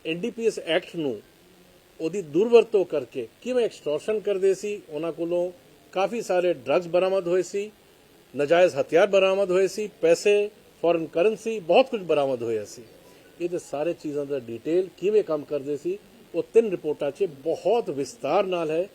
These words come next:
ਉਹਨਾਂ ਕੋਲ ਕੀ ਪ੍ਰਾਪਰਟੀਆਂ ਸੀ, ਬੈਂਕ ਅਕਾਊਂਟ ਕੀ ਸੀ, ਕਿਵੇਂ ਪੈਸੇ ਉਹਨਾਂ ਕੋਲ ਆਉਂਦੇ ਸੀ, ਕਿਵੇਂ ਉਹਨਾਂ ਨੇ ਪੰਜਾਬ ਪੁਲਿਸ ਰੂਲਸ ਨੂੰ ਤੋੜ ਮੋੜ ਕੇ ਪ੍ਰਮੋਸ਼ਨ ਦਿੱਤੀ ਹੈ। ਜਿਹੜੇ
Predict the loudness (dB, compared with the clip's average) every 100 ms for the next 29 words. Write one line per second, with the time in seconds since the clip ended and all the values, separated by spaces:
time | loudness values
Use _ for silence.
0 | _ -20 -8 -4 -2 -2 -4 -4 -12 -6
1 | -4 -2 -4 0 0 0 -2 -2 -2 -2
2 | -2 0 0 0 -2 -4 -6 -6 -8 -12
3 | -20 0 4 4 4 0 0 -2 -2 -2
4 | 0 -2 -2 -4 -6 -10 _ _ _ _
5 | 2 6 8 6 4 4 4 4 2 2
6 | 2 2 0 -2 -2 -2 0 0 0 -6
7 | -20 _ -6 -6 6 8 8 6 2 2
8 | 2 2 -2 _ _ _ _ _ _ -4
9 | 0 2 4 2 0 0 2 4 4 4
10 | 2